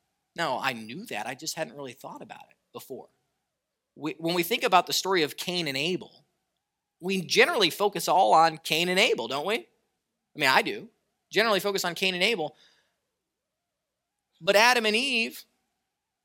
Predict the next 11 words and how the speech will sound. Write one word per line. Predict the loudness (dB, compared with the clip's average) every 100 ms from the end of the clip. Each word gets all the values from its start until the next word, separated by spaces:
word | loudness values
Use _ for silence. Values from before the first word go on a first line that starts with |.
| _ _ _ _ 0
had | 2
one | 6 6 6
son | 0 2 2
who | 2
was | 4 2
murdered, | 2 0 6 6 6 6 6 4 -8 _ _ _ _ _ _ -2
and | 6
the | 8
other | 8 4
son | 0 2 2 0 -8 _ 2
got | 6 6